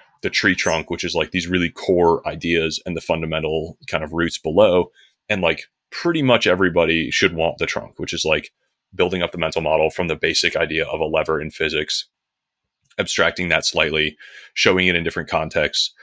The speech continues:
showing different examples of it, making it kind of tangible and showing what it feels like. And then the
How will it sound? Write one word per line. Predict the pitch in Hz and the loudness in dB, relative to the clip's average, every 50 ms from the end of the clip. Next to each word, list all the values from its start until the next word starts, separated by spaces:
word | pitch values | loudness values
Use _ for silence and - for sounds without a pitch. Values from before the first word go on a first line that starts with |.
| - - - _ _ | -20 -20 -20 _ _
showing | - - - 101 87 87 85 | 0 2 2 4 2 2 0
different | 80 82 - 82 78 78 | -2 -4 -4 -4 -6 -6
examples | 78 80 87 90 85 - 85 80 - 85 | -2 2 2 2 4 2 0 0 0 2
of | 80 78 80 | 0 2 2
it, | 80 76 - - _ _ _ _ _ _ - | 0 0 -2 -6 _ _ _ _ _ _ -4
making | 95 92 - - 92 90 | -4 -4 -4 -2 -4 -4
it | 80 - | -4 -4
kind | - - 82 82 | -2 -2 -2 -2
of | 90 - _ - | -2 -6 _ -6
tangible | - 107 95 90 87 90 85 90 85 85 82 | -2 0 0 0 0 0 0 0 0 0 0
and | 78 | 0
showing | - 90 82 76 | 0 0 0 0
what | 76 73 | -2 -4
it | - - | -6 -6
feels | - 175 160 113 101 | -2 0 0 2 2
like. | 101 95 92 95 - - _ - - - _ _ _ _ - | 2 2 2 2 0 -6 _ -20 -20 -20 _ _ _ _ -6
And | 107 101 98 | -4 -2 0
then | 95 90 87 87 87 85 85 85 - _ _ _ _ - | 2 2 2 2 0 -2 -4 -6 -8 _ _ _ _ -18
the | 110 95 - 90 85 82 82 82 80 80 82 | -14 -8 -8 -6 -6 -6 -6 -6 -6 -8 -10